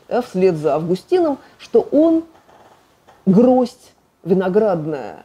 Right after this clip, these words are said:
да, ботрус. И, м, конечно, это образ литургический. Ну и еще всякие примеры, да. Например, э,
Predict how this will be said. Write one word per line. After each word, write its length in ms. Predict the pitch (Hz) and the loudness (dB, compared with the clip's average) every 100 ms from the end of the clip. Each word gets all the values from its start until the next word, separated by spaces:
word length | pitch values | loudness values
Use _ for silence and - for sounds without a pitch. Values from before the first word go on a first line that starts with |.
| _ | _
да, 260 | 185 220 226 _ _ | -10 -10 -12 _ _
ботрус. 640 | 156 180 226 - - - _ - - _ | -6 -2 0 -2 -8 -14 _ -20 -20 _
И, 260 | 190 220 214 - | -2 0 0 -2
м, 320 | 190 185 185 | -2 0 0
конечно, 240 | 233 294 | 0 0
это 100 | 262 | -2
образ 320 | - 226 190 165 | 0 0 -2 -4
литургический. 640 | 160 190 165 - - - _ _ _ _ - | -4 0 -2 -4 -16 -20 _ _ _ _ -4
Ну 240 | 196 302 | -2 -2
и 100 | - | -2
еще 720 | 247 254 - - 196 127 - - | 0 -2 -4 -4 0 0 -2 -10
всякие 580 | - - 151 - - 123 | -20 -10 -10 -8 -10 -10
примеры, 760 | - - 190 262 359 339 165 - | -10 -6 -4 -2 0 0 -2 -2
да. 280 | 175 254 302 - - - - | -2 -2 -6 -12 -20 -20 -4
Например, 800 | 175 208 220 254 277 359 392 302 - | 2 2 4 2 4 2 2 0 0
э, 580 | 247 247 240 226 214 | 2 4 2 2 0